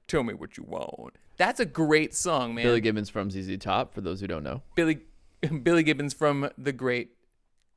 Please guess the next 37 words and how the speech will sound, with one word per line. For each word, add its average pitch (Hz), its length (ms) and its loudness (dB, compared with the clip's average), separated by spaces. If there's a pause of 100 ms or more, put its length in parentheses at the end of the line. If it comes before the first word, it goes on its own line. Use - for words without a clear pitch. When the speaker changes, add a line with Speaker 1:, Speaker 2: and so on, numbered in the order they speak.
(520)
Speaker 1:
not - 240 0
late, 90 260 -12 (160)
the 135 120 -6
great 123 420 -4
Texas 117 280 -10
rock 113 240 -4
band 107 320 -6
Z 117 100 -12
Z - 140 -16
Top. - 360 -12
R 131 160 4
I 123 60 2
P 127 120 -8
to 120 100 -4
their 110 140 -6
drummer, 104 440 -10 (680)
um, - 360 -10 (260)
whose 127 160 -6
last 117 240 0
name 113 160 -6
is 110 100 -12
Beard 107 460 -10
and 104 140 -10
is 101 60 -16
the 98 100 -10
only 110 140 -6
one 104 120 -10
in 101 60 -10
the 101 60 -12
band 104 420 -10
who 113 80 -10
did 113 180 -12
not - 160 -8
have - 180 -12
a, - 280 -12
a - 100 -10
long - 360 -14